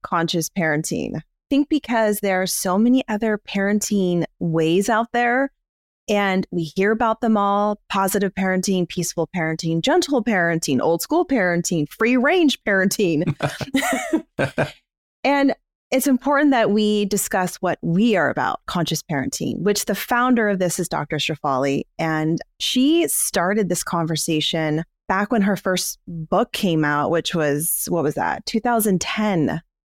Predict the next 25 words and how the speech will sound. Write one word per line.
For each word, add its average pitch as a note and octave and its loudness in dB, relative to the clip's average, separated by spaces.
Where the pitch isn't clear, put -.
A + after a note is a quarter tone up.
It B3+ 2
was D#4+ 2
back G#3+ -2
then A3 2
not F#3 2
something E3 0
that C3+ 0
you C#3+ 0
talked D3 -4
about - -4
'cause G3 -4
she D4+ 2
really G#3+ 4
challenges F3 0
what F#3 0
I F#3+ 2
still G3 0
feel E3+ 0
is D#3 -2
kind B3 0
of B3 2
the G3 2
mainstream F3 2
modern D#3+ 0
way D3+ 0